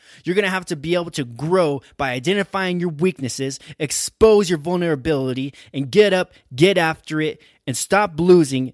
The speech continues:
and turn that into a win. Winners win. Stop being a loser. Stop losing and stop going on down on this, this trend where you continue to make excuses why you can't do this,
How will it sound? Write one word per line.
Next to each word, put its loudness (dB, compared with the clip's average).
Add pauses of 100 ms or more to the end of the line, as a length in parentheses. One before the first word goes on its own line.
(140)
and -2
turn 0
that -2
into 0
a -12 (180)
win. 2 (1900)
Winners 4
win. -2 (1400)
Stop 0
being 4
a 0
loser. 0 (140)
Stop -4
losing 2
and 0
stop -2
going 0
on 0
down -2
on 0
this, -2
this -6
trend -4
where -2
you -2
continue -4
to 0
make -2
excuses -4
why 0
you -4
can't -6
do -4
this, -6